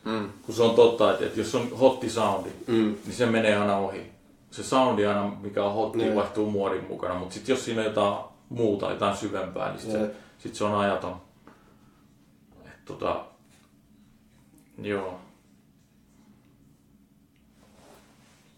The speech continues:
Speaker 2: Ja, ja, mitäs, mitäs vielä? On, onko tullut, onko tullut chattiin mitään, mitään heittoja? Me odotetaan teiltä nyt jotain.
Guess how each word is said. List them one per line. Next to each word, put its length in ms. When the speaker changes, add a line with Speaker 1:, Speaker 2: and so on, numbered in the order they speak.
Speaker 2:
Ja, 160
ja, 280
mitäs, 360
mitäs 360
vielä? 280
On, 220
onko 220
tullut, 440
onko 120
tullut 300
chattiin 520
mitään, 460
mitään 340
heittoja? 560
Me 80
odotetaan 460
teiltä 340
nyt 180
jotain. 340